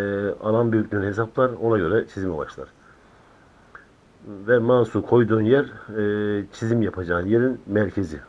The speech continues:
ortası olur. Bunun için. Ondan sonra bu da ola ki merkezde falan değil de, e, genelde hep şuralarda bir yerde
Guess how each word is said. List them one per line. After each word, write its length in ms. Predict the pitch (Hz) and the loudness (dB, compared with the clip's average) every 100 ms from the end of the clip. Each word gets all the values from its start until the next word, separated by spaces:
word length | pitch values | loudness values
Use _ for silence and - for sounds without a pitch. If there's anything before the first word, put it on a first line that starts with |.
| - | -6
ortası 380 | 98 - 82 71 | -4 -4 -6 -8
olur. 260 | 67 - _ _ - - - _ _ _ _ _ _ | -14 -18 _ _ -20 -20 -20 _ _ _ _ _ _
Bunun 300 | 131 117 113 | -14 -4 -2
için. 320 | 82 - 131 120 - _ _ _ _ _ _ - _ _ _ | -2 -4 -6 -8 -18 _ _ _ _ _ _ -20 _ _ _
Ondan 220 | 120 127 123 | -6 -2 0
sonra 340 | 123 131 135 - | 2 2 0 -2
bu 160 | 123 | 0
da 180 | 131 135 135 - - _ _ _ _ _ - | 4 4 2 -16 -20 _ _ _ _ _ -2
ola 200 | 131 120 | 2 4
ki 340 | - 127 123 127 _ _ - | 4 4 4 0 _ _ -16
merkezde 580 | 104 123 127 127 113 117 | -2 2 2 2 2 2
falan 300 | 120 123 127 | 2 2 2
değil 220 | 143 127 | 2 4
de, 220 | 131 131 - | 4 4 2
e, 480 | 110 113 120 117 113 | -8 -6 -4 -2 0
genelde 420 | 117 123 92 92 | 2 4 4 2
hep 180 | 110 123 | 0 -2
şuralarda 540 | - - 117 92 98 104 | -4 -2 2 2 2 2
bir 60 | |
yerde 340 | 98 87 110 | 2 4 2